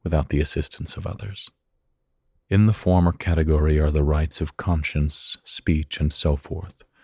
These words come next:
With such rights, the power to execute is as perfect in the individual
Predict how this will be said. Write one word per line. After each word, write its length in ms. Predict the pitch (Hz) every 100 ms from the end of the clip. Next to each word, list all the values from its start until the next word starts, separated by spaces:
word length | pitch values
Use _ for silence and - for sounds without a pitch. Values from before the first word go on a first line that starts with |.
| _ _ _ _ _ _ -
With 200 | 107 113
such 380 | - 123 - -
rights, 500 | 73 76 - - - _ _ _ _ _
the 120 | 82
power 440 | 73 - 127 151 143
to 180 | - 95
execute 600 | 76 67 69 - 92 - _ _
is 160 | - 82
as 200 | 78 -
perfect 580 | - 113 113 117 117 -
in 180 | 92 80
the 160 | 76
individual 680 | 73 73 80 80 85 80